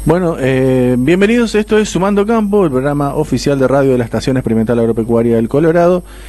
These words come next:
del Instituto Nacional de Tecnología Agropecuaria, más sencillamente inta El Colorado. Un espacio dedicado al campo y su gente, donde te contamos todo lo que tenés que saber sobre el sector agropecuario en la provincia de Formosa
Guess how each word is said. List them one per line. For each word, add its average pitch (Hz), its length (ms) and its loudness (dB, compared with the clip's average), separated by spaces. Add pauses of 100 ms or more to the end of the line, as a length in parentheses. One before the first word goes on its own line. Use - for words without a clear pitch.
(140)
del 147 200 0
Instituto 131 420 -2
Nacional 127 420 -2
de 117 120 0
Tecnología 113 640 0
Agropecuaria, 113 580 0
más 120 420 -2 (360)
sencillamente 120 960 -2 (120)
inta 120 400 0
El 110 300 -2
Colorado. 87 680 -4 (120)
Un 110 100 4
espacio 123 400 -2
dedicado 120 300 0
al 120 100 0
campo 175 500 -2 (180)
y 139 120 0
su 151 160 0
gente, 208 280 0
donde 185 200 0
te 170 140 -2
contamos 170 540 -2
todo 180 260 0
lo 120 160 0
que 110 100 -4
tenés 113 320 -6
que - 160 -6
saber 156 480 0 (500)
sobre 185 440 -2
el 165 100 0
sector 156 480 -2
agropecuario 143 480 0
en 143 80 0
la 143 60 2
provincia 170 340 0
de 180 80 0
Formosa 175 560 -2